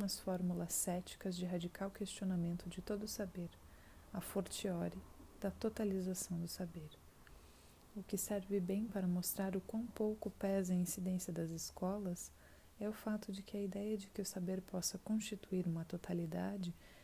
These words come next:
é, por assim dizer, imanente ao político como tal. Sabe-se disso há muito tempo. A ideia imaginária do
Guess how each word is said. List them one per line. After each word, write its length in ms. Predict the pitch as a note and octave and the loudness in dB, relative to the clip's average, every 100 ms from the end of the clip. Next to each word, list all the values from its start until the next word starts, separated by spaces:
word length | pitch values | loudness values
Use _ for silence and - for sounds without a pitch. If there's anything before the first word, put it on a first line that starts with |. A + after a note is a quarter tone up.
| - | -6
é, 80 | G#3 | -4
por 180 | G#3 A#3+ | 2 4
assim 260 | A#3+ B3 | 4 0
dizer, 440 | A#3+ A3 G3 G3+ G3 - - - - | 2 2 4 2 0 -8 -20 -20 -4
imanente 560 | A#3+ B3+ A3+ G#3+ G#3+ G#3 | 2 4 6 6 4 0
ao 60 | |
político 560 | - G#3 F3+ F3 - F#3 | 0 2 2 0 -6 -6
como 240 | - F3+ | 0 0
tal. 280 | - D#3 C#3+ - - - - - - - | 0 -6 -8 -10 -18 -20 -20 -20 -20 -12
Sabe-se 480 | - E3+ D#3 - D#3+ | -2 -2 -2 -4 -4
disso 280 | E3+ - | -2 0
há 40 | E3+ | 0
muito 240 | E3 - | -2 -4
tempo. 420 | - G3 F3+ - - - - - - - - | 0 2 2 -2 -12 -20 -20 -20 -20 -10 -2
A 80 | |
ideia 400 | E3 E3 F#3 G#3+ | 0 2 4 6
imaginária 640 | G3 E3+ E3+ F3 F3 F#3 E3+ | 6 6 4 4 4 2 0
do 140 | D3+ | -2